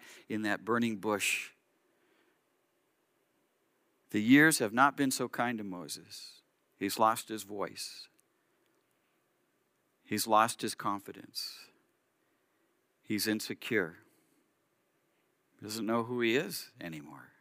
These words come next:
And who can fault him for all he's been through? And so in the midst of all of Moses whining to God,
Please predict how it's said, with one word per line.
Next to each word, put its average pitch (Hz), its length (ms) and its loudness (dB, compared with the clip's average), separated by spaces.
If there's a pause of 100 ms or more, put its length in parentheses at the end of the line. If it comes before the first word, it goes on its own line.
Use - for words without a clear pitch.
(1200)
And 143 140 -4
who 127 100 2
can 139 160 4
fault - 340 2
him 78 240 -8 (320)
for 95 160 0
all 104 140 4
he's 110 180 -2
been 120 220 -4
through? - 280 -12 (2000)
And 131 120 6
so 170 180 8
in 170 80 8
the 151 100 8
midst 160 500 4
of 143 180 -2
all 185 340 6
of 143 140 -2
Moses 160 720 2
whining 156 640 0
to 151 120 -4
God, 98 520 -4